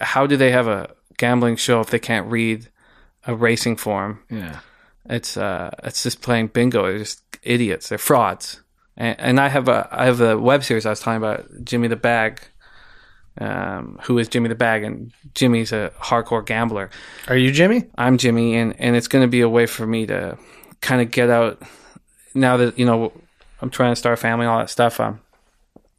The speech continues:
Speaker 1: I'm not gonna b-, have the, uh, availability to be doing a lot of the stuff, so hopefully I can do it through Jimmy.
Speaker 2: Mm-hmm. Well, you're not trying to start a family. You, your, your family has started.
Speaker 1: It
Speaker 2: It's,
Speaker 1: was successful.
Speaker 2: it is, you're, you're,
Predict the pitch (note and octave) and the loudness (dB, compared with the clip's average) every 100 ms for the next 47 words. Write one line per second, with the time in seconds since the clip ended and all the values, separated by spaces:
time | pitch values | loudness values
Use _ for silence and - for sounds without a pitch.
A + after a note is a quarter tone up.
0 | _ _ - - B2 A#2+ B2 A2+ A2+ - | _ _ -10 -2 2 2 0 -4 -6 -4
1 | A#2+ A2+ A2+ G#2+ - B2+ _ - A#2+ B2 | -4 0 -2 -2 -6 -14 _ -14 -14 -14
2 | - - _ A#2 A#2+ A#2+ A#2+ A2+ B2 B2 | -20 -20 _ -8 -4 0 0 2 2 2
3 | A2+ A2 G#2+ A#2 A2+ A#2+ A#2+ G#2+ G#2 A2 | 0 -6 -6 -6 -2 -2 0 2 0 0
4 | - - A2 - G#2+ - - - - - | -4 -2 -2 -4 -8 -10 -18 -18 -18 -4
5 | - B2 B2 A#2 A2 A#2 A2 G#2 A2+ G#2 | -2 0 2 2 2 -2 -4 -2 -2 -2
6 | - G#2+ G2 A2+ G#2+ G#2 G#2+ - - - | -6 -10 -4 -4 -2 -6 -12 -18 -18 -14
7 | G#2+ - _ - C3 B2+ D3 E3 C#3+ C#3 | -16 -16 _ -14 -4 0 0 2 2 2
8 | D3 - G#2 - G2 G2+ G#2 A#2+ A2+ A2+ | 2 -2 -6 -6 -6 -6 -4 -4 -4 -4
9 | G2 F2+ B2+ - B2 C#3+ G#2 - A#2 D3 | -6 -4 -4 0 2 4 2 0 2 4
10 | F3+ - - E3 D#3 D3+ C#3+ - - C#3 | 4 0 2 4 6 6 4 0 2 2
11 | B2+ D3 C3+ - - C#3 C#3 A#2+ B2 D3 | 4 4 4 0 -2 0 0 0 2 2
12 | C#3 | 2